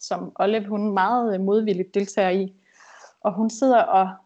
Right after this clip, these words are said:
og stirrer med vantro på de her voksne kvinder, der sidder i en rundkreds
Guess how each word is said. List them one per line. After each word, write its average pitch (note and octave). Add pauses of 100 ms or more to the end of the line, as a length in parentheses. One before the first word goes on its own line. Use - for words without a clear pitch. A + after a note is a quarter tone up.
(140)
og F#3+
stirrer C4+
med A#3
vantro G3
på G3
de A3+
her A3
voksne G#3+
kvinder, G#3+
der G3+
sidder G#3
i F#3+
en F#3+
rundkreds G3